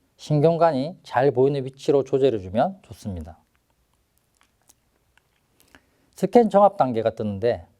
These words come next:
요즘은 자동 정합이 잘 돼서 이를 주로 사용하고 이후 수동 종료를 통해 정합이 잘 되었는지 확인하게 됩니다. 마커를 부착한 경우 아래의 세 점을 통해 정합을 하게 됩니다.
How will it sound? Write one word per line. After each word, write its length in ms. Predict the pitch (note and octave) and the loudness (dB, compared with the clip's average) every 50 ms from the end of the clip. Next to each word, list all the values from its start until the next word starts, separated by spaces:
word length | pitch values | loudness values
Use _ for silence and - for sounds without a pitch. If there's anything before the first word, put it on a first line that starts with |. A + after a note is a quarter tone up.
| _ _ _ _ _ _ _ _ _ - | _ _ _ _ _ _ _ _ _ -2
요즘은 460 | A#2 A#2+ A#2+ F3 D#3+ A#2+ A2+ D3 F#3+ - _ _ _ _ _ _ _ | -2 0 2 2 2 2 0 -2 -6 -14 _ _ _ _ _ _ _
자동 300 | - - D#3+ D#3 G#3+ G#3+ | -2 -2 2 2 2 2
정합이 300 | F#3+ F#3 D#3 C#3+ B2+ B2+ | 2 2 2 2 0 0
잘 200 | - - G#2 G#2 | -4 -6 -8 -4
돼서 420 | A#2+ A#2 G#2 - A#2+ C#3+ F3 - _ | -2 -4 -2 0 -2 -2 -2 -4 _
이를 180 | C#3 C3 C#3 C3 | -2 0 0 0
주로 240 | C3+ - - A#2 A2 | -2 -4 -6 -6 -6
사용하고 600 | - - G2+ G2 F#2+ F2 E2 F#2 A2+ E3 G3 - _ _ _ _ _ _ _ _ _ _ - | -6 -6 -8 -6 -6 -8 -8 -6 -8 -8 -8 -12 _ _ _ _ _ _ _ _ _ _ -4
이후 320 | A2 A#2 C#3+ F#3 G#3+ - _ _ _ _ | 0 0 0 0 -2 -6 _ _ _ _
수동 320 | - - G3 A#3+ A#3+ A#3 | -14 -6 -4 -2 -2 -2
종료를 360 | G3 E3+ D3 B2 A2+ G#2 - | -2 -2 -4 -4 -4 -6 -8
통해 360 | - - G2 A#2 B2 G2+ F2 - _ _ - | -12 -12 -8 -8 -8 -8 -10 -16 _ _ -8
정합이 400 | - A#2+ B2 B2 A#2+ A#2 C3 B2+ | -6 -4 -2 -2 -2 -4 -6 -4
잘 220 | - A#2 A#2+ A2+ | -4 -4 -4 -2
되었는지 400 | C3+ C3 B2 A#2 A#2 A2+ B2+ D#3 | -2 -4 -2 -4 -4 -4 -4 -4
확인하게 440 | D3 - E3+ E3+ F#3 F3 D#3 A#2 G2+ | -4 -4 -2 -2 0 -2 -2 -4 -6
됩니다. 380 | - F#2 F2+ - - - _ _ _ _ _ _ _ _ _ _ _ _ _ _ _ _ _ _ _ _ _ _ _ _ - | -10 -12 -20 -20 -20 -20 _ _ _ _ _ _ _ _ _ _ _ _ _ _ _ _ _ _ _ _ _ _ _ _ -2
마커를 380 | A#2+ C#3+ - - - C#3+ B2+ | -2 -2 0 0 0 0 0
부착한 460 | G2+ G#2 - - - - - - G#2 | -2 -6 -6 -6 -8 -6 -6 -10 -12
경우 380 | F#2 E2+ F2 F#2+ B2+ F#3+ A3 - _ _ _ _ _ _ _ _ _ - | -10 -8 -6 -4 -4 -4 -6 -8 _ _ _ _ _ _ _ _ _ -2
아래의 320 | - B2 B2+ C3+ C#3+ C#3 | -2 0 2 2 0 0
세 160 | - - C3+ | -2 -4 -6
점을 260 | B2 - C3 B2 B2+ A#2 | -2 -2 -2 -2 -4 -8
통해 360 | - - G2+ G2+ C3+ F3+ G3+ - _ | -10 -12 -6 -4 -4 -4 -6 -8 _
정합을 340 | - C3+ B2+ B2 A#2+ A2+ G#2+ | -2 0 0 0 -2 -4 -6
하게 160 | G2+ G2 F#2 | -8 -10 -14
됩니다. 380 | F2 F2 F#2 _ - - - | -16 -18 -20 _ -20 -20 -20